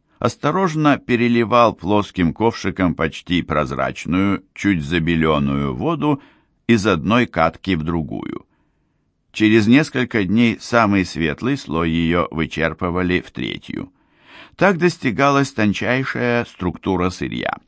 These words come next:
Под навесом работали гончары. Каждый сидел над большим деревянным кругом, широко расставив ноги и опустив руки между колен. Он то раскручивал тяжёлый маховик круга палкой,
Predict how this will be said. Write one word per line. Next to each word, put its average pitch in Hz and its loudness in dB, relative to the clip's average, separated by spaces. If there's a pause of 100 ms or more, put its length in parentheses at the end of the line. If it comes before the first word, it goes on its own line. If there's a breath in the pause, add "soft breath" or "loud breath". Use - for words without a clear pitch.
(800)
Под 123 2
навесом 175 0 (140)
работали 104 0
гончары. 67 -2 (840)
Каждый 110 4
сидел 95 0 (180)
над 92 2
большим 85 0
деревянным 76 0
кругом, 151 -2 (420 soft breath)
широко 120 2
расставив 78 0
ноги 69 -4 (440 soft breath)
и - 0
опустив 120 0
руки 113 0
между 85 -2
колен. 50 -4 (760)
Он 120 6
то 127 2
раскручивал 87 0
тяжёлый 78 0
маховик 76 -2
круга 80 -2
палкой, 69 -2